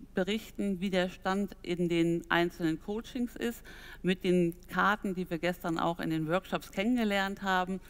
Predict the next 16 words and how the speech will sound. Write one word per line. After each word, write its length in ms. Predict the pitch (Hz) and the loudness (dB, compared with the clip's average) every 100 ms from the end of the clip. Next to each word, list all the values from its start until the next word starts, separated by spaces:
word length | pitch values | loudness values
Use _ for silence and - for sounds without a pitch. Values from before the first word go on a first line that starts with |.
| - - | -16 -4
Also 180 | 170 165 | -4 0
von 160 | 175 | 2
da 140 | 165 175 | 4 4
habe 140 | 175 | 2
ich 60 | 170 | -2
da 240 | 165 170 | 2 2
täglich 580 | - 208 214 202 190 - | 2 -2 0 -2 -2 0
einen 320 | 170 175 156 190 | 2 2 0 -6
guten 220 | 233 - | -6 -2
Überblick 460 | 226 214 196 190 - | 2 2 2 -2 0
und 100 | 175 | 0
entscheide 480 | 175 - 185 180 170 | 0 2 2 2 2
dann, 220 | 170 180 | 0 0
in 160 | 180 | -2
welches 300 | 170 170 175 | -2 -4 -6
Coaching 400 | - 190 - 185 | -8 -8 -6 -10